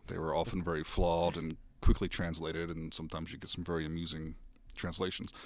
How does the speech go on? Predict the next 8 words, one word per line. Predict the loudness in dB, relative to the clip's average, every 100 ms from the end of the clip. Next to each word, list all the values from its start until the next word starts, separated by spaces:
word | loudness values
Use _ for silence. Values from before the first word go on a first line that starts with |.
| -18 -18 -20 -14 -6 6
But, | 6 6 -6 -6 -10 -2
um, | 0 2 0 -2 -8 -12 _ _ _ _ _ _ _ _ _ -14 -14 -20 _ 4
yeah, | 6 6
and | 6
I | 6
think | 2 6
this | 4 4
film, | 2 2 4 4 2